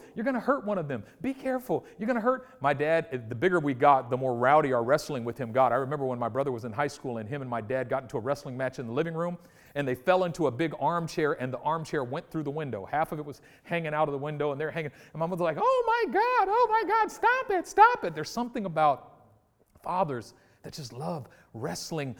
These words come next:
with their sons. It's almost like when you're wrestling with your sons, you feel like you're escorting them into manhood through that process. They've gotta feel your strength, but not be destroyed by your strength. But the worst thing in the world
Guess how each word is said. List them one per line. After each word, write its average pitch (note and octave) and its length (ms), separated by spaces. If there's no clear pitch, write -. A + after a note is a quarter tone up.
with D3+ 140
their C3+ 120
sons. C3+ 540
It's C#3 120
almost G3+ 320
like D#3 160
when C#3+ 140
you're C#3 80
wrestling E3+ 400
with C#3+ 120
your C#3 120
sons, D#3+ 440
you C#3+ 120
feel E3 240
like C#3+ 180
you're C#3 180
escorting E3 560
them C#3 160
into B2+ 200
manhood A#2 720
through B2+ 240
that - 580
process. - 1040
They've C#3+ 120
gotta E3 200
feel E3 260
your C3+ 140
strength, D#3 460
but C3 120
not C#3 240
be A2 220
destroyed B2+ 480
by G2 140
your F2+ 120
strength. - 480
But C3 100
the C#3 80
worst G#3 400
thing G#3 120
in F#3+ 80
the D#3+ 60
world B2+ 540